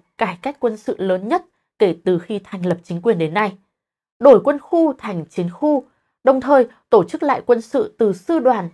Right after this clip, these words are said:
thành lữ đoàn. Ông Tập hy vọng cải thiện việc hiện đại hóa quân đội thông qua cải tổ quân sự. Tất nhiên, cũng có những cân nhắc về mặt chính trị khi làm như vậy, vì nó đòi hỏi phải phá bỏ những phe phái của các nhà lãnh đạo quân sự tiền nhiệm.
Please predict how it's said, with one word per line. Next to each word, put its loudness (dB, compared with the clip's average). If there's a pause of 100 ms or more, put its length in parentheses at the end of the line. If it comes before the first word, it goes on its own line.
thành -14
lữ -4
đoàn. -2 (920)
Ông -2
Tập 4
hy -2
vọng 0
cải -2
thiện -6
việc 0
hiện -4
đại 2
hóa -8
quân -4
đội 4 (300)
thông -2
qua 2
cải -6
tổ -2
quân -4
sự. -2 (520)
Tất 0
nhiên, -2 (200)
cũng -4
có -6
những -8
cân -2
nhắc -8
về -2
mặt -8
chính -10
trị -6
khi -8
làm -10
như -6
vậy, 0 (440)
vì -2
nó -4
đòi 2
hỏi -4
phải -8
phá -10
bỏ -2
những -10
phe -6
phái -8
của -6
các -8
nhà -10
lãnh -14
đạo -6
quân -8
sự -10
tiền -4
nhiệm. -2